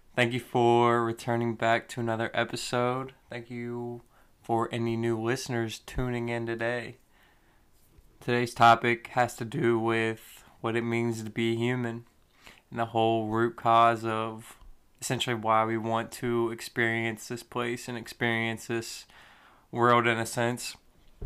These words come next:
So when it comes down to the very beginning, from when you came out of your mother's womb, you, you cried, essentially.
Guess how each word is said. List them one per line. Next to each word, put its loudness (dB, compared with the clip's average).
So 0
when 8
it -2
comes 8
down 10
to 0
the 4
very 8
beginning, 6
from 2
when 6
you 2
came 2
out 10
of 4
your 2
mother's 4
womb, 4
you, 8
you 2
cried, 10
essentially. -2